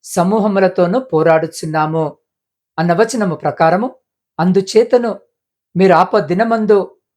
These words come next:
వారిని ఎదిరించుటకును సమస్తము నెరవేర్చిన వారై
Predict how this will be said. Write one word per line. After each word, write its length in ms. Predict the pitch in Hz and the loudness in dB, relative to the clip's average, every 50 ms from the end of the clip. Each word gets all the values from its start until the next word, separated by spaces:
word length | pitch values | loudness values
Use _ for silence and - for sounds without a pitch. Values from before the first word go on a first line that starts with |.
| _ _ _ - | _ _ _ -4
వారిని 320 | 151 185 185 180 185 180 170 | 0 2 2 2 2 0 0
ఎదిరించుటకును 880 | 156 151 135 175 170 185 196 185 - - - 196 190 226 226 277 - - _ _ _ _ _ _ _ _ _ _ _ _ - | -2 -2 0 0 0 0 -2 -4 -6 -4 -4 -2 -2 -2 -2 -4 -4 -8 _ _ _ _ _ _ _ _ _ _ _ _ -10
సమస్తము 720 | - - 214 208 240 269 262 - - - 247 233 233 208 - _ _ _ _ _ - | -4 -2 -2 0 0 -2 -2 -4 -4 -2 -2 -2 -2 -6 -8 _ _ _ _ _ -4
నెరవేర్చిన 720 | 160 175 190 190 190 160 190 226 - - - - 240 220 208 | 0 0 2 2 2 4 2 2 2 0 -6 -6 -2 0 2
వారై 560 | 190 190 180 180 180 180 175 156 165 _ | 2 2 2 4 2 2 0 0 -6 _